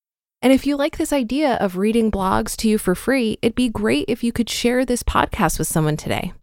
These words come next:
You can email or text someone a link to O L D podcast dot com. Or even better, if you're able to subscribe them to the podcast right on their smartphone. That would be greatly appreciated.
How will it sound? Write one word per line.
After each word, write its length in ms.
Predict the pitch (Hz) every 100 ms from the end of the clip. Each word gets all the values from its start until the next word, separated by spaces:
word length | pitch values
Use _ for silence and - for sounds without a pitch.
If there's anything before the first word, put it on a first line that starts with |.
| _ _ _ _
You 160 | 233 262
can 260 | 226 -
email 440 | 269 285 285 277 -
or 100 | 180
text 360 | - 285 -
someone 280 | 254 240 233
a 140 | - 185
link 320 | 277 233 214
to 200 | - - -
O 120 | 240
L 140 | 294
D 240 | 285 240 240
podcast 600 | - 185 185 185 175 -
dot 180 | 160 -
com. 360 | - - 175 - _ _ _ -
Or 120 | 240
even 320 | 277 285 269
better, 260 | 302 359 247
if 120 | 220
you're 120 | 208
able 220 | 208 214
to 120 | 202 196
subscribe 560 | - - - 170 220
them 160 | 269 269
to 120 | 277
the 80 | 269
podcast 560 | - 175 175 196 180 -
right 340 | 165 185 208
on 120 | 208
their 100 | 185
smartphone. 600 | 170 - 143 - - - - _ _
That 160 | 262 269
would 140 | 277
be 180 | 233 220
greatly 540 | 202 175 175 - 160
appreciated. 680 | 147 - - - 64 71 -